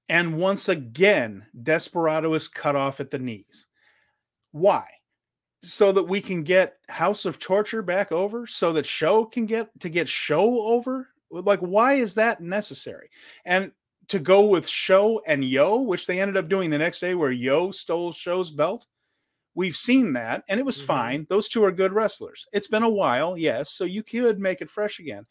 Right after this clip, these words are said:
Speaker 1: But Yo has been basically in his Balloon Okada gimmick for most of the year, just being
Speaker 2: Sure.
Speaker 1: silly. Remember at Wrestle Kingdom, he just laid on the top rope for about ten minutes of the Rambo. He hasn't been a serious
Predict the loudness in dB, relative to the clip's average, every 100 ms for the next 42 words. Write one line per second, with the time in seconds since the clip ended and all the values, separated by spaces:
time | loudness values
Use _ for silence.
0 | _ _ _ -2 2 6 6 6 2 0
1 | -2 0 0 -2 -2 -2 -2 -2 0 2
2 | 4 4 2 0 -2 0 -2 -4 -6 -10
3 | _ _ _ -4 0 0 0 -2 0 2
4 | 2 0 -4 _ -2 -2 2 0 0 -2
5 | 0 0 2 2 2 2 0 -2 -4 -4
6 | -4 -2 -4 -2 0 2 2 0 -2 -4
7 | -4 -4 -4 -4 -4 -4 -4 -4 -8 -8
8 | -10 -14 -16 -10 -6 -6 -6 -8 -14 -4
9 | 0 2 4 2 -2 0 4 4 4 0
10 | -4 -2 -2 0 4 4 4 0